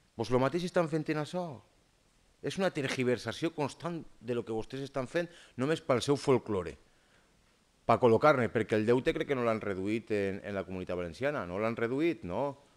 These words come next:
Va en amunt, va en amunt. Al final és això el que fan vostè, folklore i col·locació.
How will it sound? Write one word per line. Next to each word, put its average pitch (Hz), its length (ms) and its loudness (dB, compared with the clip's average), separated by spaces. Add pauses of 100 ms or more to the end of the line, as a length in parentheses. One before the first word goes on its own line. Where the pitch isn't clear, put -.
(160)
Va 107 140 2
en 147 80 2
amunt, 107 320 0 (400)
va 117 160 4
en 147 80 2
amunt. 98 320 -2 (400)
Al 104 160 0
final 139 320 2
és 127 120 0
això 117 240 0
el 120 120 2
que 107 80 -4
fan 101 200 -4
vostè, 90 240 -8
folklore 151 440 -2
i - 40 -10
col·locació. 95 560 -2